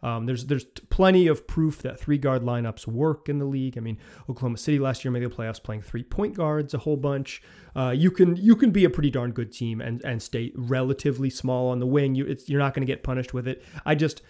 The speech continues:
my concern here and what, what, what I've, why I've kind of brought it up is that, like, when you get to the playoffs, you're gonna play these teams with elite wings, and the Blazers still haven't sort of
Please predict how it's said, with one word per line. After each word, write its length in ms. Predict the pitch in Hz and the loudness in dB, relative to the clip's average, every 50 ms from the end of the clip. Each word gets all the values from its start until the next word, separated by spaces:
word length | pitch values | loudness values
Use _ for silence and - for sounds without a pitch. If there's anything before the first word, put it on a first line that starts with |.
| - - - | -20 -8 -2
my 140 | 156 156 147 | 0 0 2
concern 560 | - 156 151 143 - - - 180 175 175 175 | 2 0 -2 -2 -2 0 4 6 6 6 6
here 260 | 170 - 165 147 143 139 | 4 4 2 0 0 0
and 140 | 135 131 | 0 0
what, 180 | 127 127 - - | -2 -4 -6 -6
what, 180 | - - - - | -8 -8 -6 -2
what 140 | 135 139 127 | -2 -2 -2
I've, 220 | 117 110 110 - _ _ - | -2 -4 -8 -14 _ _ -8
why 140 | 135 123 120 | -6 -4 -4
I've 100 | - - | -6 -6
kind 160 | - 135 127 | -6 -6 -6
of 80 | 113 - | -4 -2
brought 160 | 120 117 120 | -4 -4 0
it 100 | 127 170 | 2 4
up 260 | 185 170 - - - - - - - | 4 4 2 0 -8 -16 -16 -6 -4
is 140 | 147 135 123 | -4 0 0
that, 180 | 151 143 - | 0 0 0
like, 180 | 135 127 123 - - _ _ _ _ _ _ _ _ _ _ _ - | -2 -4 -4 -6 -12 _ _ _ _ _ _ _ _ _ _ _ -2
when 180 | 165 165 170 | 0 0 2
you 60 | 160 147 | 2 4
get 200 | 165 208 - - | 4 2 2 2
to 100 | - 180 | -4 -4
the 100 | 175 147 | -4 -2
playoffs, 500 | - 127 120 113 113 113 113 - - 156 | -2 -4 -4 -4 -4 -6 -8 -8 -4 -2
you're 80 | 147 | 0
gonna 160 | 151 156 147 | 2 2 2
play 160 | - 143 143 139 | 2 2 0 0
these 160 | 135 127 - | 0 -2 -4
teams 200 | - 127 123 113 | -4 -6 -4 -4
with 120 | 120 113 | -6 -6
elite 280 | 117 110 113 110 - - | -6 -6 -6 -6 -8 -8
wings, 400 | 120 107 104 110 113 110 - - - | -10 -10 -10 -10 -12 -12 -14 -16 -12
and 380 | - 131 113 113 113 113 113 113 113 | -10 -8 -6 -6 -6 -6 -6 -6 -6
the 80 | 131 120 | -6 -4
Blazers 380 | 117 131 135 135 127 139 - | -2 -2 -2 -2 -2 -4 -6
still 260 | - - - 151 139 117 | -6 -2 -2 -2 0 0
haven't 360 | 139 135 131 120 120 - - | -2 -2 -2 -4 -6 -10 -10
sort 200 | - - 131 117 | -10 -8 -8 -8
of 100 | 113 | -10